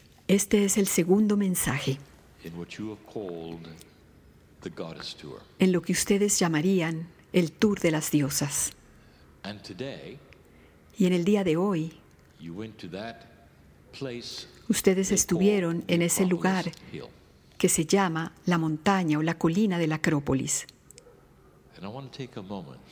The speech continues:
Speaker 2: to tell you
Speaker 1: Y
Speaker 2: what
Speaker 1: quiero
Speaker 2: you
Speaker 1: tomarme un
Speaker 2: saw.
Speaker 1: monta-, un momento para decirles lo que ustedes realmente vieron.
Speaker 2: It is profound.
Speaker 1: Es algo profundo.
Speaker 2: Not for the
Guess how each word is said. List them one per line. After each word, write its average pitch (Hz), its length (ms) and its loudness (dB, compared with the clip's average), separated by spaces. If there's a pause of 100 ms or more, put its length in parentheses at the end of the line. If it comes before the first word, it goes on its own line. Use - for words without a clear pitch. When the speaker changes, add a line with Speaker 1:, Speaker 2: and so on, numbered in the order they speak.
(200)
Speaker 2:
to 76 100 -14
tell 90 260 -12
you 78 200 -10
Speaker 1:
Y 190 60 2
Speaker 2:
what 190 60 0
Speaker 1:
quiero 208 200 4
Speaker 2:
you 240 60 -2
Speaker 1:
tomarme 190 440 0
un 196 80 2
Speaker 2:
saw. 196 40 2
Speaker 1:
monta-, 196 420 0
un 190 160 4
momento 190 600 0
para 170 220 2
decirles 160 680 0
lo 165 120 2
que - 100 2
ustedes 165 500 0
realmente 160 600 0
vieron. 143 420 0 (320)
Speaker 2:
It 113 120 -10
is 120 180 -10
profound. 76 540 -14 (500)
Speaker 1:
Es 190 220 4
algo 196 240 2
profundo. 147 640 0 (1080)
Speaker 2:
Not 139 360 -12
for 113 400 -10
the 107 80 -16